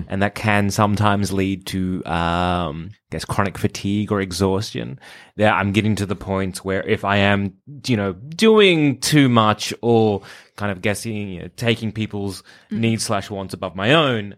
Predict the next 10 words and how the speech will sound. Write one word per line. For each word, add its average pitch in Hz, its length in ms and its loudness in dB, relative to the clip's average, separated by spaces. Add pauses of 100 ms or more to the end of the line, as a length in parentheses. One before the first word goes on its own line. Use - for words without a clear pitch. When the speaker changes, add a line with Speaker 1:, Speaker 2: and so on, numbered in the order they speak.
(140)
Speaker 1:
I 117 100 -2
end 104 180 2
up 98 140 0
getting, 98 460 -4
uh, 92 320 -6
like, 90 300 -16
very 117 880 -6 (560)
ill 254 460 4 (120)
and 156 300 -6
sore, 220 560 2